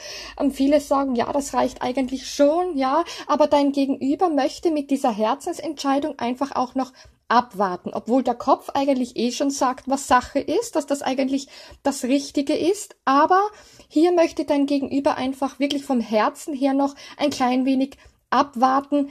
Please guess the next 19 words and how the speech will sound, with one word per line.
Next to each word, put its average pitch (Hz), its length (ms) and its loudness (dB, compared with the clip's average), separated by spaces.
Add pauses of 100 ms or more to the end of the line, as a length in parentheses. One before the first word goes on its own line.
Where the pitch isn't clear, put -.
(140)
wie 262 200 4
sich 285 200 -2
die 285 140 2
Gefühle 277 460 2
sozusagen, 254 840 -2
ähm, 277 260 -4 (540)
weiterentwickeln. 214 1080 -2
Und 233 160 -6
da 220 120 -2
sieht 285 240 -4
man 311 120 0
ja 302 80 -2
eigentlich 277 420 0
den 277 140 0
Unterschied 285 580 0
zwischen 269 340 -4
Kopf - 380 -2 (260)
und 302 300 -4
Herz, - 600 -6